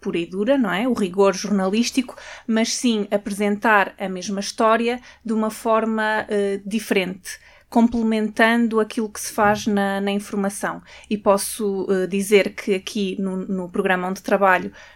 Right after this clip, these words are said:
nós estamos a par com a informação.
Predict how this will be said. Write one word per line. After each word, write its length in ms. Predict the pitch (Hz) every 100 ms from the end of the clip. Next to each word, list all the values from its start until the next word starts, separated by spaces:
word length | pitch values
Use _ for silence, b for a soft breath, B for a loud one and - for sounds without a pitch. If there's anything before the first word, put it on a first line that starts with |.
| -
nós 260 | 214 202
estamos 460 | - - 190 196 -
a 80 | 202
par 320 | - 180 180
com 180 | 240 220
a 40 |
informação. 760 | 202 202 196 190 - 185 175